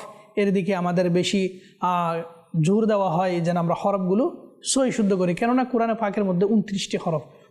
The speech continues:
ঊনত্রিশটি হরফ নিয়েই পুরা কোরআন শরীফ কি করা হয়েছে, গঠন করা হয়েছে।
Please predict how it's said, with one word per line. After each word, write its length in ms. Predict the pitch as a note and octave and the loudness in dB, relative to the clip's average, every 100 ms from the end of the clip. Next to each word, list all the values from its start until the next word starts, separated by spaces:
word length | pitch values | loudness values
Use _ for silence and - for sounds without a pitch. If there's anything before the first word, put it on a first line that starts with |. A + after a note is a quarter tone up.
| - | 0
ঊনত্রিশটি 640 | B3+ B3 B3 B3 - - | 4 4 4 2 2 0
হরফ 380 | C4 - B3 A#3 - - | 0 0 0 -2 -6 -4
নিয়েই 420 | F#3+ G#3+ G#3+ A#3+ C4+ | 0 2 2 2 0
পুরা 760 | C4+ - - D#4 D#4+ C#4+ C4 A#3+ | -4 -6 2 2 4 2 0 0
কোরআন 240 | A#3+ G#3 | -2 0
শরীফ 280 | F3+ A3+ D4 - - - _ _ _ _ | 0 0 0 -4 -18 -20 _ _ _ _
কি 80 | A3 | -2
করা 220 | G3 A3+ | 0 0
হয়েছে, 340 | A3 G#3+ - E3+ | 2 0 0 0
গঠন 320 | F3 F3 G#3 | 0 0 -2
করা 200 | F3 E3 | 0 -2
হয়েছে। 400 | D3 D#3 C#3+ - | 0 -4 -6 -12